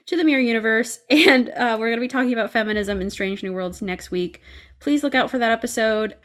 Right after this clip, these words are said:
Send us your thoughts on feminism in Strange New Worlds. Truly, it can be anything. You know, what you think they did well, what you think they didn't do well,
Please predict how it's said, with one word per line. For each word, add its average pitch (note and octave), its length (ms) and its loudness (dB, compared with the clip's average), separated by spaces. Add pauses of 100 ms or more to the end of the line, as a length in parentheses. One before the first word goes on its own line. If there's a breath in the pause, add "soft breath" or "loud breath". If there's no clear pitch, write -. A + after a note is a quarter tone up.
Send E4+ 180 0
us F4 160 -4
your C#4 140 0
thoughts G#3 320 -2
on G#3 200 -4
feminism F#3 500 -4
in F3 100 -6
Strange E3 300 -6
New E3+ 100 -6
Worlds. E3+ 340 -6
Truly, C#4+ 300 -2
it B3 80 -6
can A3+ 160 -4
be G#3 100 -2
anything. F3 560 -4
You F#3+ 120 -4
know, D#3+ 120 -2
what F3 240 -4
you G3+ 80 -6
think F#3 280 -6
they E3+ 100 -6
did F3 180 -4
well, C4 300 2
what A3 260 -4
you G3 140 -10
think F#3 180 -10
they F3+ 100 -6
didn't A#3+ 240 -2
do A3+ 140 -4
well, G#3+ 380 -2